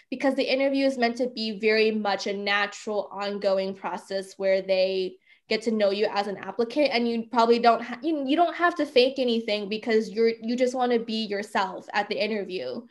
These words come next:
And so besides just practicing and preparing my interview outfit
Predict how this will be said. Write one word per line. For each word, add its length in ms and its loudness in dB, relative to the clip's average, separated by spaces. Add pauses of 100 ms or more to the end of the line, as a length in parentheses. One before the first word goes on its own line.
(400)
And 280 4
so 260 2
besides 540 2
just 240 -8
practicing 720 2
and 280 -4
preparing 440 -2
my 100 -4
interview 520 0
outfit 720 2